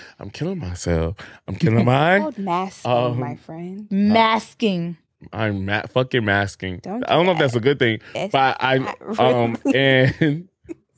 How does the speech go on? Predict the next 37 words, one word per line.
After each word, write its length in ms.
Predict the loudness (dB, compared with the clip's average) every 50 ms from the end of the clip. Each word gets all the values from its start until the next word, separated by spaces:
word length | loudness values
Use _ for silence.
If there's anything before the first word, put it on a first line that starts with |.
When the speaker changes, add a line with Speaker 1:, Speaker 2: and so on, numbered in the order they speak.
| _ _ _ _ _ _ _ _ _ _
Speaker 2:
That's 160 | -10 -8 -2
not 160 | 0 0 2
a 40 | 2
Speaker 3:
It's 100 | 0 0
Speaker 2:
good 140 | 0 2 2
Speaker 3:
not 160 | 2 2 0
Speaker 2:
thing. 260 | 0 0 0 0 0 0
Speaker 3:
really 200 | 0 0 0 -4
a 60 | -6
good 280 | -6 -4 0 0 0 2
Speaker 2:
From 200 | 2 2 2 4
the 240 | 4 4 4 2 0 -2
Speaker 3:
thing. 120 | -6 -12 -12 _
<laughs> 0 |
Speaker 2:
mental 400 | -2 2 2 2 2 2 2 2
health 220 | 4 4 2 2
specialist 560 | 0 -2 -2 -2 0 0 0 0 0 0 0 -2
that 80 | -4
he 120 | -2 -2 0
Speaker 3:
Right. 120 | 0 2
Speaker 2:
loves 260 | 4 4 4 4 2 -2
to 120 | -4 -6
say, 260 | -4 -2 -2 -2 -2 -2
"Mental 380 | -4 -4 -4 -4 -6 -6 -6 -6
health 200 | -6 -8 -10 -12
specialist, 540 | _ -8 -6 -6 -4 -4 -4 -4 -4 -4 0
that's 240 | 0 0 0 0 0
not 160 | 2 2 2
a 40 | 2
good 240 | 2 2 0 2
thing." 140 | 0 -2 -2 -2 -6 -18 -20 _
But 120 | _ 0 2
I'm 180 | 2 2 2
not 160 | 0 0 0 0
his 220 | -4 -6 -6 -8 _ _
therapist, 540 | _ 2 2 2 2 0 -4 -6 -6 -6 -10
so 260 | -10 -10 -8 -10 -10